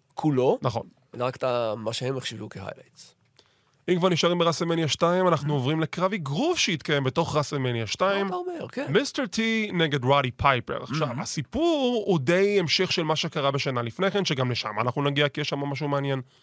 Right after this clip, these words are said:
Speaker 1: Mm.
Speaker 2: אמ, היה את הקרב זוגות הגדול, מיסטר טי והולק הוגן, נגד רודי פייפר ופול אורנדורף. מאיזושהי סיבה, היריבות בין מיסטר טי ופייפר המשיכה גם לשנה לאחר מכן, והוחלט על קרב אגרוף.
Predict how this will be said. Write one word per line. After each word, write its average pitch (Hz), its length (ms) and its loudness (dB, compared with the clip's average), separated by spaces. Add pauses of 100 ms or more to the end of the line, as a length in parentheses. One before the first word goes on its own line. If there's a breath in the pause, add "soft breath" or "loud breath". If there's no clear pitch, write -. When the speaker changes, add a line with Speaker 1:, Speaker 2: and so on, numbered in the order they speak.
Speaker 1:
Mm. - 20 -6 (460)
Speaker 2:
אמ, 147 40 2 (580)
היה 147 100 4
את 143 100 0
הקרב 143 200 -2
זוגות 127 300 0
הגדול, 127 720 2
מיסטר 156 260 -2
טי 143 160 -2
והולק 120 340 0
הוגן, 175 340 2
נגד 123 240 0
רודי 160 240 2
פייפר 151 380 0
ופול 127 400 -2
אורנדורף. 135 520 -2 (600 soft breath)
מאיזושהי 110 600 0
סיבה, 202 540 2 (400 soft breath)
היריבות 135 580 0
בין 269 120 -2
מיסטר 190 320 0
טי 170 240 -2
ופייפר 139 460 0
המשיכה 185 460 0
גם 156 220 0
לשנה 127 320 0
לאחר 110 400 -2
מכן, 139 340 -2 (400 soft breath)
והוחלט 139 460 2
על 151 80 0
קרב 123 320 0
אגרוף. 113 460 -2